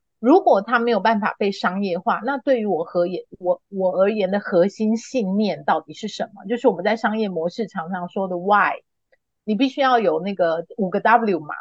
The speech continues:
你为什么要做这件事情，其实是最关键的。所以我自己去反观，呃，我的职业转换里头，其实对我而言最大的收获是重新去定义关于我的生命价值。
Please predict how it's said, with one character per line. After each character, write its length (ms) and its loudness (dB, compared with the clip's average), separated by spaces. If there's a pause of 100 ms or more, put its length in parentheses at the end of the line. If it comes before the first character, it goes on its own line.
(180)
你 140 2
为 160 6
什 120 -4
么 80 0
要 140 4
做 160 2
这 120 -6
件 220 0
事 200 -6
情， 200 -10
其 160 -10
实 180 -4
是 40 -8
最 220 0
关 300 -2
键 260 -6
的。 160 -16 (320)
所 120 2
以 60 6
我 100 8
自 220 0
己 160 -4
去 160 0
反 340 -4
观， 400 2 (280)
呃， 260 -2
我 160 -2
的 100 0
职 200 -8
业 200 2
转 340 -2
换 320 0
里 180 -8
头， 320 -2
其 200 -6
实 120 -4
对 200 0
我 200 0
而 100 0
言 180 -4
最 140 2
大 220 2
的 60 -2
收 340 -2
获 260 2
是 240 -8
重 300 -2
新 240 -4
去 260 -4
定 240 0
义 140 -2
关 260 0
于 60 -2
我 160 -6
的 80 -8
生 160 -4
命 200 -4
价 300 -4
值。 160 -18